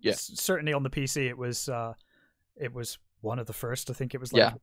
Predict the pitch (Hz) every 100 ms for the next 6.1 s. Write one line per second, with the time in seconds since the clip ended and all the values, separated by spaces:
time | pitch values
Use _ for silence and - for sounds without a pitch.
0 | - 123 123 135 127 135 127 139 131 -
1 | - 220 - 240 - 202 160 170 147 165
2 | 147 139 135 151 139 139 127 123 117 113
3 | 113 - - - - 123 185 165 139 -
4 | - - - 117 - 123 110 113 117 113
5 | 120 202 196 - - - _ 113 110 107